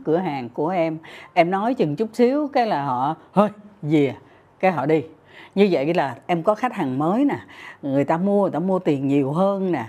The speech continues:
người ta chốt đơn cũng nhiều hơn. Ít lâu sau tôi thấy là có một cái người bán hàng dạy cái chị này livestream chứ,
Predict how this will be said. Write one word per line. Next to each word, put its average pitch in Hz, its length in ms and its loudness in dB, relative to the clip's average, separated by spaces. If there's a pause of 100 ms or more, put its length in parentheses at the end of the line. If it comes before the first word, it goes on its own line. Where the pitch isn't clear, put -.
(360)
người 143 120 0
ta 160 160 0
chốt 254 420 0
đơn 202 460 0
cũng 180 300 2
nhiều 175 320 2
hơn. 190 440 -2
Ít 240 160 -2
lâu 185 240 2
sau 175 400 -2
tôi 170 200 0
thấy 196 360 0
là 143 380 0
có 202 440 0
một 156 640 -2
cái 214 260 2
người 147 560 0
bán 202 280 0
hàng 143 420 -2 (500)
dạy 180 480 2
cái 277 120 2
chị 147 200 2
này 160 240 2
livestream 190 680 0
chứ, 302 260 2